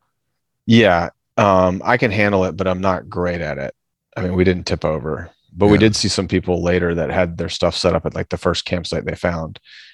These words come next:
Speaker 1: and their tent and everything was just, like, hanging up. They were clearly had tipped over.
Speaker 2: Mm.
Speaker 1: Um, so it, it,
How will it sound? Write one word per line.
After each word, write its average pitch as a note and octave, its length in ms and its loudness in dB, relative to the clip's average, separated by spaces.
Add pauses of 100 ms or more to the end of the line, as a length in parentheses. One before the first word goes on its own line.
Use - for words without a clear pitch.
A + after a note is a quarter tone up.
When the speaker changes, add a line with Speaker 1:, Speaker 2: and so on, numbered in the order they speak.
(140)
Speaker 1:
and F#2 120 -4
their F2 100 0
tent - 320 -2
and E2+ 80 -6
everything E2+ 340 -4
was E2 140 -8
just, D#2 220 -8
like, - 240 -10
hanging D#2+ 440 -6
up. D2 160 -8
They D2 100 -8
were C2 100 -10
clearly C#2 400 -6
had A1 160 -14
tipped - 260 -8
over. A#1+ 460 -12
Speaker 2:
Mm. E2 280 -4 (920)
Speaker 1:
Um, C2 440 -12 (800)
so - 420 -12
it, G#2+ 200 0
it, - 1200 -10